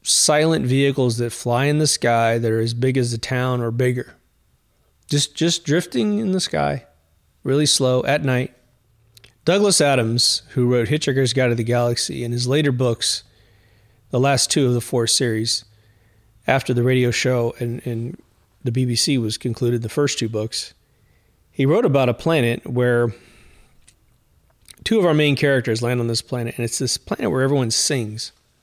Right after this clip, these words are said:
And they land there, and they are, they say, "Well, like, where'd you come from?"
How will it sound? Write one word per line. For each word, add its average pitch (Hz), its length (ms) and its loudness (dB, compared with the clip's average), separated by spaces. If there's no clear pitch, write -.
And 160 140 2
they 196 100 4
land 190 340 2
there, 123 420 2
and 135 240 2
they 143 280 2
are, 143 160 2
they 143 180 2
say, 214 260 2
"Well, 127 180 2
like, 120 100 -2
where'd 143 160 2
you 135 60 0
come 208 160 0
from?" 113 240 -6